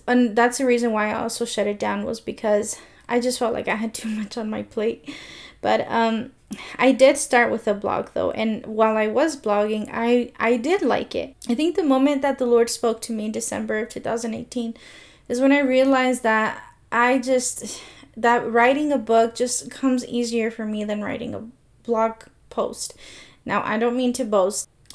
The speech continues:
Another reason why I don't like having a blog is because I don't like designing websites.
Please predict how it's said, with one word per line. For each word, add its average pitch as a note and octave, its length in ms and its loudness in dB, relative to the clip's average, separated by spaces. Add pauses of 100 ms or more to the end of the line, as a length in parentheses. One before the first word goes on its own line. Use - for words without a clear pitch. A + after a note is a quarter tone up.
(180)
Another C#4 360 4
reason C#4 340 2
why G#3+ 260 -2
I A#3 160 -2
don't A3 300 -2
like A#3 300 -2 (500)
having D#4+ 280 0
a F#4+ 100 2
blog A3 440 2
is B3 300 0
because A#3 400 0
I G#3+ 80 4
don't A3+ 160 0
like G#3 220 -4
designing G#3 460 -2
websites. - 680 -6